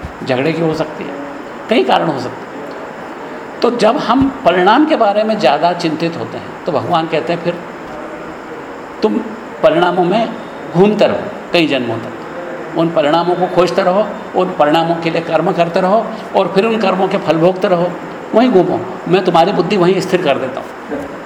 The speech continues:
भगवान कहते हैं, "मैं उन लोगों की बुद्धि वहीं स्थिर कर देता हूँ जो उन परिणामों के रसिक हैं।" अगर तुम,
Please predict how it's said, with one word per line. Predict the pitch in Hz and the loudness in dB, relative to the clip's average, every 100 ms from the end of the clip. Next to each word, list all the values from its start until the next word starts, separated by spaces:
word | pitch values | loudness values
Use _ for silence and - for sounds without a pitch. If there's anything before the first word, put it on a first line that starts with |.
| - - | -14 -8
भगवान | - 127 170 | -4 0 0
कहते | 170 190 | -2 0
हैं, | 202 | 0
"मैं | 185 196 247 - - | 2 2 2 -2 -4
उन | - 196 | 2 4
लोगों | 185 190 | 4 2
की | 196 | 0
बुद्धि | 208 190 226 | 0 0 2
वहीं | 165 175 247 | 2 2 2
स्थिर | - 247 | 2 2
कर | 214 180 | 4 2
देता | 185 160 | 4 4
हूँ | 165 254 269 - - 156 | 4 2 0 -6 -10 -4
जो | 185 240 | 2 4
उन | - 214 | 4 2
परिणामों | 233 - 139 156 156 | 2 0 2 2 2
के | 156 202 269 254 - | 0 2 0 -2 0
रसिक | 170 160 160 | 0 0 -2
हैं।" | - - - - - - - - - - - - - | -4 -10 -12 -14 -16 -16 -16 -16 -16 -16 -14 -14 -8
अगर | 156 | -4
तुम, | 165 | -2